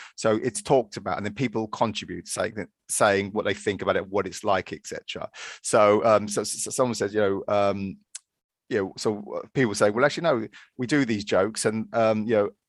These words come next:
Irfan and T-, Tunjay, you know, laugh at us." But then what you're hearing from others, what, what, you know, m-, what is Irfan or Tunjay responding? "No, no, we laugh because we feel we cannot be involved."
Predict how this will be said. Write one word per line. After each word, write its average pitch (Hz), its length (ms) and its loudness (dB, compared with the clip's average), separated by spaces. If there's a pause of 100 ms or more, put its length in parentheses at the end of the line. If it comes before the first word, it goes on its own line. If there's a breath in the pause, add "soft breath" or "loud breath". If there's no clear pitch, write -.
Irfan 107 720 4
and 104 360 -4 (160)
T-, - 160 -12 (100)
Tunjay, 107 460 0 (320)
you 120 100 -2
know, 104 120 -12
laugh 151 280 4
at - 80 -2
us." - 300 -12 (420 soft breath)
But 110 80 -4
then 120 140 2
what 131 160 0
you're 117 60 -6
hearing 117 280 4
from 110 120 -2
others, 101 200 -2
what, 107 300 -4
what, 110 180 -2 (220)
you 117 80 -8
know, 92 320 -2
m-, 117 120 -12 (440)
what 104 120 -4
is 98 120 -8
Irfan 101 260 0
or 92 60 -4
Tunjay 92 440 -4
responding? 98 480 -8
"No, 107 120 -4 (280 loud breath)
no, 117 120 -2
we 120 120 -2
laugh 113 320 4
because - 280 -10
we 101 80 -6
feel 104 260 -2
we 98 140 -6
cannot 110 380 -4 (140)
be 101 160 -2
involved." 104 520 -2